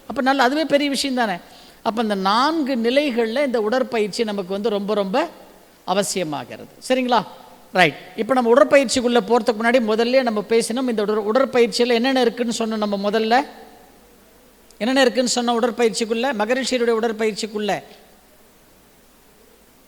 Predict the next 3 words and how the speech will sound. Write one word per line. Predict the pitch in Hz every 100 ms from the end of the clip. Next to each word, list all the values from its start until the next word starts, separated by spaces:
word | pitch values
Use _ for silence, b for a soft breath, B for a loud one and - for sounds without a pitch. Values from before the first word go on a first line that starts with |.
| _ _ _ _ - 160
வர்மக்கலை, | 185 220 233 233 220 240 330 - - - - - _ _ _
முத்திரைகள், | 175 196 254 240 220 202 254 359 - - - - 156
பந்தங்கள், | 196 202 226 220 214 262